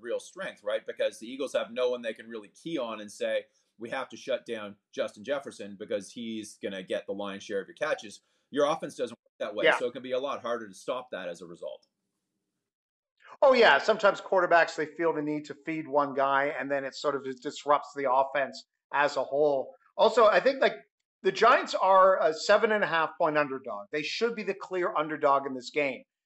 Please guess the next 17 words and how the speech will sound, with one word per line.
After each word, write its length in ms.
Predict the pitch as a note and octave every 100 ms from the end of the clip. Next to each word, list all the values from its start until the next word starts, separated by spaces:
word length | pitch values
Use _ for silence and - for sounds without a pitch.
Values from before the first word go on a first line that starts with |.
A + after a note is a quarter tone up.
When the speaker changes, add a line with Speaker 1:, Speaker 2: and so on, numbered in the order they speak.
| _ _ -
Speaker 2:
And 280 | D#3+ E3 E3
for 100 | G3
the 100 | F3
Giants, 440 | - G#3 B3 A#3 - _
they're 160 | D#3+
gonna 180 | G#3 C4
need 320 | B3 G#3 A3+ -
to 60 |
keep 300 | G#3+ - G#3
this 160 | F#3 -
game 260 | E3+ D#3
close. 460 | D3 - D#3 C#3 -
This 180 | F#3 F3+
is 120 | G3+
not 200 | D4 D#4
gonna 160 | F4+ D#4+
be 440 | A#3+ A3 A3 G3+